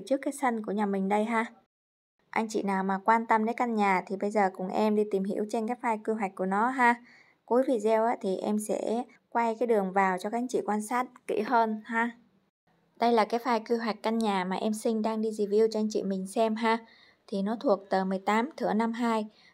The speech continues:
với tổng diện tích là bảy trăm năm mươi mét vuông nha anh chị. À, cái sổ lớn của nó thì đã có sẵn hai trăm mét thổ cư rồi ha. Và trong một cái khuôn viên sổ lớn như thế này,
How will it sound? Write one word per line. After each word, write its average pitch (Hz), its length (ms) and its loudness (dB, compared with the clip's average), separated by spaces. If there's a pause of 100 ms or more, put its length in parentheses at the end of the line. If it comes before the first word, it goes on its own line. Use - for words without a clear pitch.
(140)
với 240 140 4
tổng 208 200 0
diện 214 240 0
tích 269 220 -2
là 202 100 2
bảy 214 200 0
trăm 233 260 -4
năm 233 160 0
mươi 226 140 2
mét 277 220 -4
vuông 226 240 4
nha 214 80 0
anh 220 140 -2
chị. - 180 0 (460)
À, 196 240 -6 (100)
cái 262 100 0
sổ 185 180 0
lớn 220 300 2
của 196 100 -2
nó 208 380 0 (100)
thì 180 180 -4
đã 185 160 -4
có 247 120 -4
sẵn - 340 -4
hai 240 360 -2
trăm 226 160 -2
mét 254 180 0
thổ 170 140 0
cư 240 280 0
rồi 214 140 -2
ha. 226 220 0 (640)
Và 208 280 0
trong 233 220 2
một 208 180 0
cái 247 120 0
khuôn 240 300 0
viên 226 240 2
sổ 220 260 -2
lớn 233 260 0
như 311 80 -8
thế 262 120 -4
này, 208 340 0